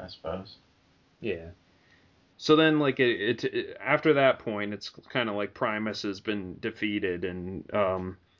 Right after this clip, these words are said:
Speaker 2: there's a bunch of, like, aftermath stuff, and, like, uh,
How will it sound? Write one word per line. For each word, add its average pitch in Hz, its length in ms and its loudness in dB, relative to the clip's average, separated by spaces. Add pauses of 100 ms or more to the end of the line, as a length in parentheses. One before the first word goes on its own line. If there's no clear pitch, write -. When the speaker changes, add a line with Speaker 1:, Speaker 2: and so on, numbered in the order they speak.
(100)
Speaker 2:
there's 123 160 4
a - 20 6
bunch 139 220 4
of, 120 100 4
like, 110 180 2
aftermath 98 800 -2
stuff, - 520 -4
and, 90 120 -6
like, 87 300 -8
uh, 87 240 -6